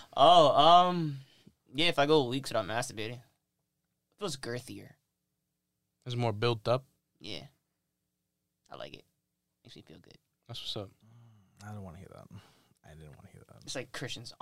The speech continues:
Speaker 2: Do you
Speaker 1: arm.
Speaker 2: have, do you ever have big days, Christian? <laughs>
Speaker 3: I doubt it's like my arm.
Speaker 1: If I go a weeks without it, it is. That's why I do it every day, to just save myself and keep myself healthy. But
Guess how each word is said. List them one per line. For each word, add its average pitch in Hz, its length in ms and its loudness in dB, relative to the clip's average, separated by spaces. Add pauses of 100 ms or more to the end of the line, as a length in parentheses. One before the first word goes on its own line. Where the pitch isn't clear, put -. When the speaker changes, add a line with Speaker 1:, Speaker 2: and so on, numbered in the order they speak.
Speaker 2:
Do 135 40 -4
you 143 60 2
Speaker 1:
arm. 156 80 2
Speaker 2:
have, 131 80 -8
do 135 80 -4
you 160 80 2
ever 170 160 -2
have 165 180 -4
big 170 180 -6
days, 170 220 -4
Christian? - 280 -8 (160)
<laughs> 160 60 -8 (1900)
Speaker 3:
I 143 200 2 (140)
doubt 123 300 6
it's 117 120 -4
like 117 180 -4
my 113 140 -4
arm. 107 460 -8 (800)
Speaker 1:
If 139 160 -4
I 147 80 4
go 160 220 6
a 123 200 2
weeks 151 320 -4
without 262 280 0
it, 381 100 -6 (120)
it 139 120 -6
is. 143 160 -2
That's - 160 -8
why 214 100 6
I 220 60 4
do 240 160 -6
it 190 60 -4
every 196 140 -4
day, 196 160 -4
to 131 140 -14
just - 180 -6
save 135 240 -6 (300)
myself 104 400 -14
and 117 160 -18
keep - 140 -16
myself - 260 -14
healthy. 123 320 -18 (680)
But - 160 -18